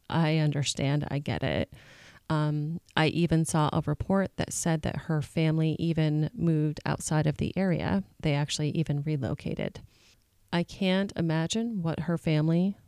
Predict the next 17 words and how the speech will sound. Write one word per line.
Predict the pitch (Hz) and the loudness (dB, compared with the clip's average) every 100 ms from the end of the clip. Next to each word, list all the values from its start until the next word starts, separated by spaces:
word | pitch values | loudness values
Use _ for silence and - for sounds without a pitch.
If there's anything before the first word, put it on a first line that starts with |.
| _ _ - | _ _ -4
has | 175 156 | -2 0
gone | 160 147 | 2 0
through | 151 151 165 190 | 0 -2 -2 -2
for | 156 | -2
these | 151 139 | 0 0
past | 151 151 - | 2 2 2
forty-three | 156 147 147 - 151 | 2 2 0 -2 0
years. | 143 143 160 202 - _ _ _ - | 0 0 0 0 -4 _ _ _ 2
The | 185 | 4
entire | 165 185 170 165 | 4 4 4 4
purpose | - 160 160 160 - | 4 2 4 0 2
of | 160 160 | 2 4
us | - 160 175 - - | 4 4 4 0 0
covering | - 170 156 156 | 2 4 4 2
this | 156 165 - | 2 0 2
case | 170 165 - | 4 4 2
here | - 156 151 | 4 4 4